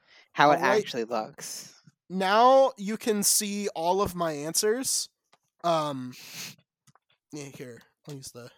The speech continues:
Speaker 1: And I'll also send my handwriting. That way, that way we have, that way you can see it, and then we can, we can talk, we can trash talk each other's handwriting, or maybe you can bless my handwriting 'cause of how good it's gonna be. Um,
Speaker 2: I don't know if this is particularly all that bad for me.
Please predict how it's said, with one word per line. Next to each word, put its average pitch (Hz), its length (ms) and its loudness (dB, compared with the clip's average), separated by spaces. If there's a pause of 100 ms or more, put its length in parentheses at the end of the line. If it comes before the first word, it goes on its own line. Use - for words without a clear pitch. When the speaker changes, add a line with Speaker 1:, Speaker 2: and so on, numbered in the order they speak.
(260)
Speaker 1:
And 156 140 0
I'll 165 80 4
also 165 300 2
send 160 260 0
my 123 160 2
handwriting. 113 500 0
That 117 160 -2
way, 117 180 0
that 123 180 0
way 127 120 0
we 127 100 -4
have, 120 420 -2 (960)
that 165 80 6
way 175 80 4
you 175 160 0
can 160 160 -6
see 123 240 0
it, 120 160 2
and 127 120 -12
then 127 60 -10
we 143 80 -4
can, 143 160 -6
we 156 80 -2
can 165 140 4
talk, 156 240 -2
we 170 60 -4
can 175 100 2
trash 131 320 -4
talk - 200 -8
each - 100 -10
other's 127 160 -8
handwriting, 113 380 -14
or 147 80 -12
maybe 190 160 4
you 220 60 0
can 170 180 0
bless 127 360 0
my 120 100 -12
handwriting 113 400 -10
'cause 123 140 -8
of 120 60 -12
how - 120 -10
good - 160 -20
it's - 100 -20
gonna 117 180 -14
be. - 200 -16 (800)
Um, 135 280 -12 (420)
Speaker 2:
I 240 140 4
don't 415 220 2
know 285 220 6
if 254 120 0
this 294 220 -2
is 240 380 -4 (180)
particularly 190 760 -6
all 190 220 -2
that 180 240 -6
bad 247 340 -10
for 139 180 -12
me. 151 380 -8